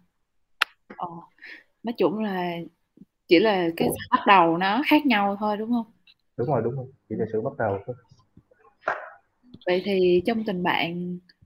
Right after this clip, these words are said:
Speaker 1: lúc mà mới kết bạn thì các bạn thường trao đổi với nhau về vấn đề gì?
Speaker 2: Ờ,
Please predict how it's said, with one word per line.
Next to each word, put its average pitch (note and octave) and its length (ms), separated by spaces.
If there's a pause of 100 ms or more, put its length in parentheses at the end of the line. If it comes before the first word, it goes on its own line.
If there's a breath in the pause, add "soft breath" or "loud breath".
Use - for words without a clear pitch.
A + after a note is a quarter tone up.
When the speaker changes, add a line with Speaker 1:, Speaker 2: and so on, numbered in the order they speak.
Speaker 1:
lúc D4+ 200
mà G#3+ 120
mới G3+ 200
kết D4+ 180
bạn F3+ 380 (380 loud breath)
thì F3+ 220
các B3 140
bạn F3 500 (440)
thường F3+ 240
trao G#3 140
đổi F3 220
với A#3+ 80
nhau A3 280
về F#3 160
vấn G3+ 200
đề G3 180
gì? E3 240 (3250)
Speaker 2:
Ờ, F2 720